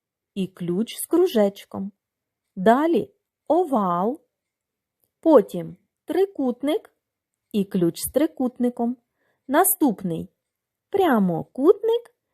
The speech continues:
і останній ромб. Правильно. Отже, ворота відчинені. Запрошую вас на ярмарок.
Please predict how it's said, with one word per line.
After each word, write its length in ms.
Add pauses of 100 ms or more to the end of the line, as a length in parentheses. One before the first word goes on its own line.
(240)
і 160
останній 840 (840)
ромб. 480 (260)
Правильно. 720 (440)
Отже, 440
ворота 520
відчинені. 1000 (220)
Запрошую 880
вас 360 (180)
на 220
ярмарок. 840